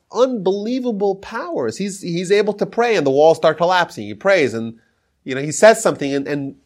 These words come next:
nature responds. Nature is beholden to him, is submitted to him, not the other way around. If he wants to prove his point, the water starts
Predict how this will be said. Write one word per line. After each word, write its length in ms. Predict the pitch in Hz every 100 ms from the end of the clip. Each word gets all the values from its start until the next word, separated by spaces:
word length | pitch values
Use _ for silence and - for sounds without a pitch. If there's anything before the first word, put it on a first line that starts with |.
| _
nature 480 | 160 165 190 - 165
responds. 1000 | 139 135 - 196 190 117 90 95 - - _
Nature 580 | 143 185 214 202 180 170 _ _
is 420 | 156 160 151 127 - _
beholden 560 | 156 147 170 175 160 147
to 100 | 135
him, 140 | 196
is 100 | 175
submitted 360 | - 143 175 160
to 80 | 143
him, 180 | 190
not 160 | 165 143
the 120 | 139
other 120 | 135
way 200 | 131 127
around. 580 | 123 151 208 131 104 - _ _ _
If 80 | 135
he 80 | 156
wants 220 | 196 196
to 60 | 175
prove 200 | 202 202
his 100 | 196
point, 280 | - 196 156
the 60 |
water 220 | 147 226
starts 640 | 220 123 123 - - -